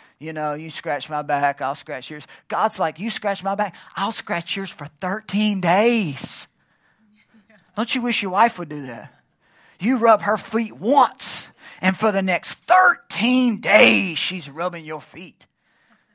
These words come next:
Well, you just like, "Give me your feet. Let me get this over with so that I can get you to rubbing on mine for thirteen." God says, what? One, one verse, the blessing of obedience.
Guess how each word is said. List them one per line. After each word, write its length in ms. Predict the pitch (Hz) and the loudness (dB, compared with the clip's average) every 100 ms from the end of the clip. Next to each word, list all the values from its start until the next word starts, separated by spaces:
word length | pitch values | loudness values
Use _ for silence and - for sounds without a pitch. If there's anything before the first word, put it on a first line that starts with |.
| _ _ | _ _
Well, 100 | 254 | -14
you 80 | 214 | -12
just 240 | 170 143 | -12 -14
like, 160 | 127 107 | -14 -14
"Give 160 | 135 226 | -14 -12
me 80 | |
your 160 | 170 117 | -12 -14
feet. 440 | - 208 226 - - _ _ _ _ _ _ | -12 -8 -8 -12 -20 _ _ _ _ _ _
Let 100 | - | -16
me 120 | 208 175 | -14 -12
get 260 | 160 196 | -12 -10
this 220 | 202 196 | -6 -4
over 300 | - 214 165 | -2 -2 -2
with 220 | 139 135 - | -8 -10 -10
so 260 | - 123 | -12 -14
that 140 | 120 131 | -12 -6
I 140 | 185 | -6
can 260 | - 147 123 | -6 -14 -14
get 320 | 202 - - | -12 -10 -8
you 100 | 220 | -6
to 100 | 160 | -6
rubbing 460 | 123 123 151 202 196 | -8 -6 -2 0 0
on 180 | 190 185 | -2 -2
mine 280 | 160 165 143 | 0 0 0
for 160 | - | -8
thirteen." 720 | - - - 156 - - 202 - - | -20 -10 -8 -8 -8 -10 -10 -14 -6
God 200 | - 196 | 4 4
says, 140 | 185 156 | 4 -4
what? 240 | 156 127 | -8 -10
One, 260 | 165 220 185 | -6 -6 -4
one 200 | 233 226 | -6 -4
verse, 460 | 160 135 135 - _ _ _ _ | -6 -8 -12 -20 _ _ _ _
the 100 | - | -14
blessing 600 | 156 180 196 - 151 135 135 _ _ _ _ _ _ _ - | -4 -2 -2 -4 -8 -14 -20 _ _ _ _ _ _ _ -6
of 120 | 160 | 0
obedience. 840 | 170 160 190 175 143 110 - - | 0 0 -4 -6 -8 -12 -18 -20